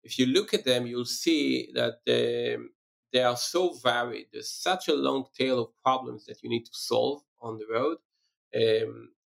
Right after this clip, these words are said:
it's really non-trivial. Okay, so that will take us time. But, um, but what we can already do, and what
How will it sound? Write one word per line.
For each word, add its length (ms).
it's 280
really 420
non-trivial. 680
Okay, 200
so 180
that 240
will 100
take 280
us 160
time. 320
But, 300
um, 840
but 240
what 200
we 420
can 420
already 560
do, 360
and 220
what 300